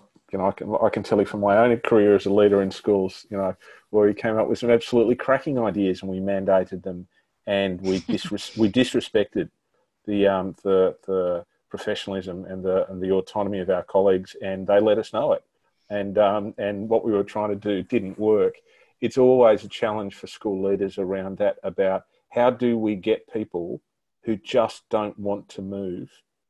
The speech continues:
Speaker 1: to get moving and to get moving with us and to understand that we're with them along the way. If you were talking to a young educational leader, just stepped into their first head of department or their,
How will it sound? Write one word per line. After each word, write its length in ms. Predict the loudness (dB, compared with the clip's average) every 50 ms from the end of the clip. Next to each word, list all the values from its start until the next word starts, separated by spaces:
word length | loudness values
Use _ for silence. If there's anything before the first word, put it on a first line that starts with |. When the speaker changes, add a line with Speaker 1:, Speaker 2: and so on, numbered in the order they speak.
| _ _ _ _ _ _
Speaker 1:
to 100 | -10 -10
get 300 | -6 -4 -4 -6 -6 _
moving 580 | -10 -6 -4 -4 -4 -4 -6 -10 -10 -12 -14 -16 _
and 140 | _ -16 -14
to 100 | -14 -10
get 240 | -6 -6 -6 -4 -2
moving 400 | -4 -4 -4 -4 -6 -8 -6 -4
with 180 | -4 -4 -2 -4
us 220 | -6 -6 -8 -10
and 140 | -12 -12 -8
to 160 | -6 -4 -4
understand 600 | -4 -4 -6 -10 -12 -8 -6 -4 -4 -4 -4 -4
that 160 | -6 -6 -4
we're 220 | -2 0 0 0 0
with 240 | -2 -4 -6 -8 -4
them 300 | -4 -4 -4 -4 -6 -10 -10 _
along 360 | -4 -2 -2 -2 -2 -4 -8
the 80 | -10 -10
way. 400 | -8 -6 -4 -4 -4 -6 -8 -12 _ _ _ -20 -20 _ _
If 140 | -10 -2 2
you 100 | 4 4
were 80 | 4
talking 440 | 4 4 2 2 2 2 -4 -6 -6
to 180 | -6 -2 0 0
a 60 | 0
young 420 | 0 0 0 0 0 0 0 -4 -6
educational 800 | -6 -6 -8 -6 -8 -10 -6 -2 -2 -2 -2 -2 -8 -10 -10 -6
leader, 280 | -4 -4 -2 -2 -4 -6 -8 _ _ _ _ _ _ _
just 280 | 0 4 4 4 4 0
stepped 360 | -4 -2 -2 -2 -2 -2 -4
into 220 | -2 0 0 2
their 140 | 2 2 2
first 380 | 2 0 0 0 0 0 0 -2
head 120 | -2 -2
of 100 | -2 -4 -6
department 580 | -8 -8 -4 -2 -2 -2 -2 -2 -6 -10 -10 -8 -6
or 180 | -4 -2 -2
their, 280 | -2 -2 -4 -4 -6